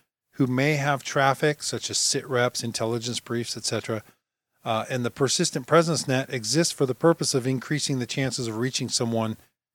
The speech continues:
if you need help or you need to pass traffic through the net to a destination. That's called directed traffic. Let's say if you want to send welfare traffic, uh, to, you know, halfway across the United States, you can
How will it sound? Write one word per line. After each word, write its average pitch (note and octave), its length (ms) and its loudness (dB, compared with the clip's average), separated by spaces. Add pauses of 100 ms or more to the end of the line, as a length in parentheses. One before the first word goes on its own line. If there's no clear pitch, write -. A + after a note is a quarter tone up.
(140)
if - 160 -8
you C3+ 60 2
need B2 180 2
help C3+ 460 4 (340)
or C3+ 120 2
you C3 100 2
need C3 160 0
to B2 80 -4
pass B2+ 260 2
traffic C3+ 440 0
through A#2+ 140 -8
the A#2 120 -4
net B2 260 0 (180)
to C#3+ 200 2
a B2+ 60 2
destination. A2+ 800 -2 (540)
That's - 140 -4
called A2+ 220 2 (200)
directed B2+ 500 2
traffic. F2+ 460 -6 (640)
Let's A2 120 -6
say A#2 120 0
if G#2 120 -4
you A#2+ 60 -2
want A2+ 180 0
to G#2 60 0
send A2+ 480 -2
welfare B2+ 480 2
traffic, G2+ 600 0 (680)
uh, G#2 300 -6 (380)
to, A2+ 440 -2 (160)
you A#2 100 -12
know, G2+ 120 -8
halfway A#2 420 0
across A2+ 360 0
the A#2 80 -4
United G#2+ 260 -2
States, B2 460 0 (340)
you C3+ 180 -2
can A#2+ 300 -2